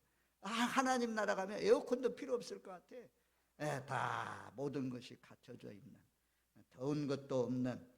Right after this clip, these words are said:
폭풍, 허리케인, 에, 뭐 눈폭풍,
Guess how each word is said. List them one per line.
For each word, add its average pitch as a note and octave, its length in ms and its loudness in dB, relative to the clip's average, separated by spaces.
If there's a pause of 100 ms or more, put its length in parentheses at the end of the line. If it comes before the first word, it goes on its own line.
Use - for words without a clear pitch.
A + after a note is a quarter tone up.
(320)
폭풍, F#3+ 580 -2 (180)
허리케인, G3 680 4 (500)
에, C3+ 260 0
뭐 B2+ 320 2 (160)
눈폭풍, G3 760 4